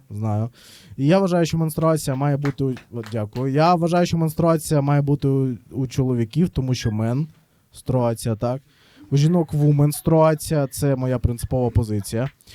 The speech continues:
Бо я раніше навіть вважав, що, ну, у людини, ну, у чоловіка, в одному яєчку живуть сперматозоїди, а в іншому моча. Так?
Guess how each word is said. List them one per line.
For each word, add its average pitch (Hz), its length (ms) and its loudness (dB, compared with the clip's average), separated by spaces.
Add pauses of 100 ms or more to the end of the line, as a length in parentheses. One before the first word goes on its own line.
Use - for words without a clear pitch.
(440)
Бо 151 280 4
я 180 200 4
раніше 185 400 0
навіть 160 420 4
вважав, 147 400 4
що, 139 680 4
ну, 160 240 2
у 139 180 2
людини, 185 420 2
ну, 156 240 2
у 110 120 -4
чоловіка, 135 640 -4 (340)
в - 40 0
одному 190 320 2
яєчку 165 600 2
живуть 151 580 2 (100)
сперматозоїди, 170 800 0
а 131 60 4
в 143 120 4
іншому 165 280 2
моча. 143 380 2 (680)
Так? 151 200 -2